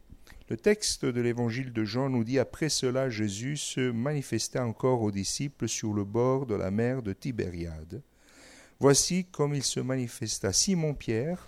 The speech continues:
Thomas, appelé Didyme, Nathanaël de Cana en Galilée, les fils de Zébédée et deux autres de ses disciples étaient ensemble. Simon-Pierre leur dit, « Je vais pêcher. » Et lui dirent, « Nous allons, nous aussi,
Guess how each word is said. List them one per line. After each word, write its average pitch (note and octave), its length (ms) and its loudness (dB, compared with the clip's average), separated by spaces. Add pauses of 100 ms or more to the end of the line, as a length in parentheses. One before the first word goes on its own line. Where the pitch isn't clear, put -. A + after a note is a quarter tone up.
Thomas, G2 580 0
appelé G2 480 -2
Didyme, G2+ 540 -2 (460)
Nathanaël G#2 640 2
de A#2 100 -2
Cana A2+ 520 0 (140)
en G2 80 -6
Galilée, F#2+ 580 0 (440)
les G2 60 -6
fils F#3+ 280 0
de E3 80 -2
Zébédée A#2 840 0
et G#2+ 140 0
deux C#3 320 0
autres D3 300 -2
de G#2+ 80 -2
ses C#3+ 240 -2
disciples D3+ 520 -2
étaient C3+ 200 -4
ensemble. A2 560 -4 (260)
Simon-Pierre D3 880 0
leur G#2 260 0
dit, « C#3+ 240 -2 (400)
Je A#2+ 140 2
vais G3+ 160 4
pêcher. » - 420 2 (720)
Et G#2+ 80 -4
lui G#2+ 200 2
dirent, « D3+ 220 2
Nous C#3+ 220 0
allons, A#2+ 300 2 (100)
nous E3 300 2
aussi, G2 360 -2